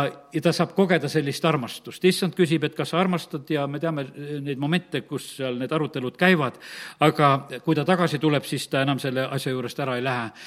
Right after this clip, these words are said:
Siis ta on nagu kõigeks juba valmis, sellepärast et, kallid, nii see on. Nüüd on niimoodi, et, et, äh, ühte asja õpetan siin kohe ära. Vaata, see on niimoodi, et kui, kui apostel, äh, Paulus, noh, ütleme, et siis veel Saulus,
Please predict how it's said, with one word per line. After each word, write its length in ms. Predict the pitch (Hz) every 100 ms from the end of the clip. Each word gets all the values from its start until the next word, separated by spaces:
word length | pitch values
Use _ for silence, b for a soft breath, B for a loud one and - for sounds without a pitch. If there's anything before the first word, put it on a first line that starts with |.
| B
Siis 240 | - 180 -
ta 140 | 156
on 80 | 147
nagu 160 | 139 151
kõigeks 380 | 175 147 -
juba 160 | 139 135
valmis, 380 | 151 143 117 123 151
sellepärast 500 | 139 135 131 - 131
et, 160 | -
kallid, 240 | 156 143 117 131
nii 80 |
see 80 | 127
on. 160 | 120 98 B B B 180
Nüüd 140 | 220
on 100 | 202
niimoodi, 320 | 208 180 147
et, 160 | 139 - B B B B 156
et, 340 | 156 - -
äh, 400 | 147 139 135 135 - - _ - - 208
ühte 220 | 180 -
asja 180 | - 170
õpetan 320 | 175 160 143 -
siin 160 | 143
kohe 160 | 165 147
ära. 220 | 135 98 - B B -
Vaata, 160 | 175 156
see 160 | 175
on 80 | 160
niimoodi, 300 | 156 120 120
et 80 | -
kui, 220 | 165 160 120 - - _ _ _ _ _ _ _ - - 143
kui 160 | 143 156
apostel, 640 | 156 160 175 - 156 143
äh, 920 | 143 139 135 - - - - - 139 123 - _ _ _ _ _ _ _ -
Paulus, 540 | 208 151 - - -
noh, 80 | 165
ütleme, 240 | 185 147
et 80 | 143
siis 140 | 170 165
veel 80 | 165
Saulus, 400 | 214 127 -